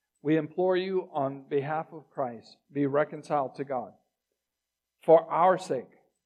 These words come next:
he made him to be sin who knew no sin, so that in him we might become the righteousness of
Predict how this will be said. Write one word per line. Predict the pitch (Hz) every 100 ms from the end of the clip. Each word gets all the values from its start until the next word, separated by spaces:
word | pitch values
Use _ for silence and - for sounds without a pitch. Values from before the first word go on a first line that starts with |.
| _ _ _ _ _ _
he | 160
made | 160 165 156
him | 143 185 190
to | 185
be | 151 170 185
sin | - 165 147
who | 139 147
knew | 160 170
no | 165
sin, | 156 180 135 101 _ _ _ _ _ _
so | - 156
that | 156 147 -
in | 185 190
him | 165 196 160 143
we | 160
might | 156 156 143
become | 135 - 170 147 117 107 _ _ 135
the | 135
righteousness | 131 143 139 139 - 135 -
of | 123